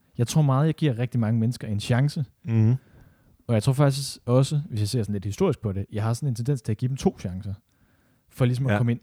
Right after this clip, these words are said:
Speaker 1: Man kan, man kan træde rigtig meget ved siden af ved mig, øh,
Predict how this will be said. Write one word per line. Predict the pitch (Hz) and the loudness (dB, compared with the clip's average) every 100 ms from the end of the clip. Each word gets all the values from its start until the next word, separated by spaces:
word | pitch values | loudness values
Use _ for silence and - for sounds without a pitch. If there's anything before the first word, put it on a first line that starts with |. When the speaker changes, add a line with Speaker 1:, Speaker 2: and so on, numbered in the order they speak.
| _ _ - | _ _ -6
Speaker 1:
Man | 123 | -6
kan, | 120 120 | -4 -2
man | 120 | 0
kan | 107 | -2
træde | - 120 117 | -2 -2 -2
rigtig | 143 | 0
meget | 135 123 | 0 0
ved | 123 | 0
siden | - 190 | 4 6
af | 185 107 | 6 2
ved | 95 | -2
mig, | 87 87 107 _ _ _ _ _ _ - | -4 -4 -6 _ _ _ _ _ _ -8
øh, | 110 101 92 | -4 -2 -4